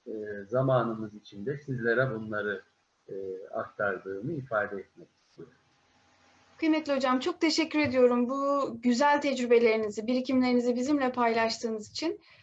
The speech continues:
Speaker 2: Açıkçası ben bu sohbetin tamamında kendi payıma şunu çıkardım. Sanıyorum, e, gençlere örnek olabilme noktasında, kendimize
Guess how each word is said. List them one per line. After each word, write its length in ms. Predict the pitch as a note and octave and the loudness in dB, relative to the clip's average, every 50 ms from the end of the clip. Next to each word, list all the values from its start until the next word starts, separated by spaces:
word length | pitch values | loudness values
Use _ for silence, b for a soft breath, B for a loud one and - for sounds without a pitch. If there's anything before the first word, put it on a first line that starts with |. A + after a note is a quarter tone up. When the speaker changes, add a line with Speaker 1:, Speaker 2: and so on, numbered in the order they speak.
| b b _ | b b _
Speaker 2:
Açıkçası 680 | - C#4 - E4+ E4 D#4+ D#4+ D#4 - D#4+ D#4+ C4+ B3 B3 | -4 -2 0 0 0 0 -2 -2 0 -2 -2 0 2 2
ben 280 | D4 D4+ D#4 D#4 D4+ | 2 6 6 6 4
bu 60 | D4 D4+ | 4 2
sohbetin 640 | - - D#4+ D#4 D#4 D4 C#4 C#4 - C#4 C4+ C4+ | 2 2 2 2 2 -2 -4 -2 -2 -2 -2 -2
tamamında 680 | C4+ D4 D4 C#4+ C#4+ C#4 C#4+ C#4 C4+ C4+ B3 C4 C#4 C4+ | 0 0 2 4 4 4 4 4 2 2 2 2 2 2
kendi 300 | - C#4 C#4 C#4 D4+ D4+ | 0 -2 0 2 2 2
payıma 320 | D4+ C#4 C4+ B3+ B3+ B3+ | 4 2 4 4 2 0
şunu 240 | B3 - C#4 C#4+ C#4+ | -2 -2 -2 -2 -2
çıkardım. 580 | - - - - B3+ A#3 A#3 A3+ A3+ C#4+ D#4 b b b b b _ _ | -4 -6 -2 0 0 2 2 0 -2 -6 -8 b b b b b _ _
Sanıyorum, 640 | _ - D4 D4+ F4 F4 D#4+ C#4 C#4 C#4 C#4+ C#4 - - | _ 4 6 8 8 8 8 6 4 0 -2 -4 -6 -4
e, 200 | - A#3 A#3 A#3 | 0 0 0 0
gençlere 460 | A3+ G#3 B3 C4 C4+ C4 D#4 D#4+ D#4 | 2 2 2 2 2 2 2 4 6
örnek 300 | C#4 C4 C4+ C#4+ D#4 D4+ | 6 6 6 4 4 4
olabilme 440 | D#4 D4+ D4 C#4+ C4+ C#4 C#4+ C#4+ D4+ | 4 2 4 2 2 2 2 4 4
noktasında, 720 | D4+ C#4 C#4 - C4+ B3+ B3+ - B3 A#3+ A3+ A3+ A3 A3+ A3+ | 4 4 2 0 -2 -2 0 0 0 2 4 4 2 2 0
kendimize 840 | - B3+ B3+ B3+ B3+ C4+ C4+ C#4 C4 C4 C#4+ C#4+ D4 C#4+ - - | -2 0 2 4 4 4 2 0 2 4 4 4 4 2 0 -4